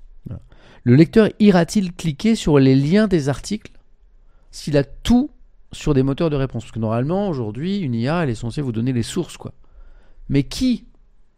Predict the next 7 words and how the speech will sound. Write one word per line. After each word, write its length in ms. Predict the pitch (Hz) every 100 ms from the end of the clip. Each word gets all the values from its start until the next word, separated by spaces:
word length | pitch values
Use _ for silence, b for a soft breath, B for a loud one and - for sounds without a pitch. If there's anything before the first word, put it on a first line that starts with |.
| _ _ _ _ _ _ _ _ _ _
qui 200 | - 240
vraiment 520 | 202 165 160 170 185 185
ira 300 | 143 135 156
jusqu'à 360 | 127 143 - 147
consommer 400 | 127 127 120 117
les 80 |
sources ? 440 | 107 - 107 -